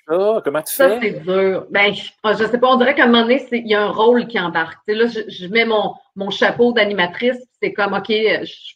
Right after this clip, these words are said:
Speaker 2: pleurerai après, là, j'ai pas le temps, là, faut que j'anime, tu sais. Fait que, mais bon, fait que ça, c'est peut-être le côté peut-être plus difficile. Puis c'est sûr que cette, ta place est convoitée par plein de gens.
Speaker 1: Mmh.
Speaker 2: Fait que, fait que tu le sens que, euh, fais pas trop de gaffe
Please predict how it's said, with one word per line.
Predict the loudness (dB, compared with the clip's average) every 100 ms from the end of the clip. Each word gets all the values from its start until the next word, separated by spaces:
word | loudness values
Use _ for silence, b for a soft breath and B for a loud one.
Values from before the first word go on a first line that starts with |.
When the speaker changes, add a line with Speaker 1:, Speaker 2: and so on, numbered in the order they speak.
| 0
Speaker 2:
pleurerai | 2 2 2 2
après, | 0 -2 -2 0
là, |
j'ai | -2 -4
pas | -4
le | -6
temps, | -4 -2
là, | -2 -4
faut | -8
que | -4
j'anime, | -2 0 -2 -6 -6
tu | -6
sais. | -4
Fait | -4
que, | -2 0 0 -2 -6 b b b b 0
mais | 4 4 2 -6 0
bon, | 2
fait | 2 0
que |
ça, | -2 _ 0
c'est | 2
peut-être | 2 2
le | 4
côté | 4 4 2
peut-être | 0 0 -2 -4
plus | -8 -10
difficile. | -10 -20 -20 _ _ -2 0 -2 B B _ _ _ _
Puis | 0 2
c'est | 0
sûr | 0 2
que | 0
cette, | 2 0 0
ta | -2 0
place | 2 2 0
est | 0
convoitée | -2 0 0 0 0 -4
par | -2 -4 -2
plein | -2 -2
de | -2
gens. | -4 -6 -12 _
Speaker 1:
Mmh. | -10 -6 -4 -2 -2
Speaker 2:
Fait | -2
que, | 2 4 4 2
fait | -2 0
que |
tu | -2
le |
sens | -2 -2 -2 0
que, | 2 2 2 -2 B B -4
euh, | 2 2 2 0 2
fais | 0
pas | 2
trop | 2 2
de | 4
gaffe | 4 4